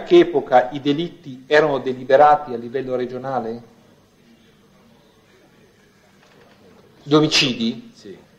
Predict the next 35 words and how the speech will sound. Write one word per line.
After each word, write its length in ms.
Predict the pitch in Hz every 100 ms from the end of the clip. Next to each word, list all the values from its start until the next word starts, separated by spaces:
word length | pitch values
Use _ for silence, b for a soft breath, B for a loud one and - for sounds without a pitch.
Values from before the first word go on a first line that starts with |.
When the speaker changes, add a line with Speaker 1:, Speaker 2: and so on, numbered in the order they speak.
| _
Speaker 1:
Fino 260 | 170 196
a 100 | 185
che 160 | - 190
epoca? 420 | 131 123 - 123
È 80 | 147
la 100 | 151
domanda 380 | 151 170 156 139
che 100 | 131
le 100 | 120
fa 180 | - 131
l'onorevole 480 | 123 123 131 135
Galasso. 520 | 123 120 104 - 104 -
Se 280 | - - 226
c'è, 320 | - 180 - - - _ _
se 160 | - 151
c'è 140 | - 165
un'epoca 760 | 131 123 107 104 107 104 - _ _ _ -
per 160 | 117
cui, 420 | - 165 143 - -
fi-, 160 | - 139
fino 220 | - 170 170
alla 140 | 160
quale 380 | - 139 113 117
gli 100 | 127
omicidi 760 | 160 165 - 135 113 117 165 170 _ _ _ _ _ _ _ _ _ _ _ _
erano 320 | 156 156 135 127
decisi 720 | 156 - 127 127 143 156 - _ -
a 80 | 123
livello 400 | 123 131 127 123
re-, 260 | 117 123
della 200 | 117 117
regione, 340 | 120 123 139 107
della 100 | 107
commissione 380 | 123 117 - 131
interprovinciale. 720 | 123 - 120 117 - 107 95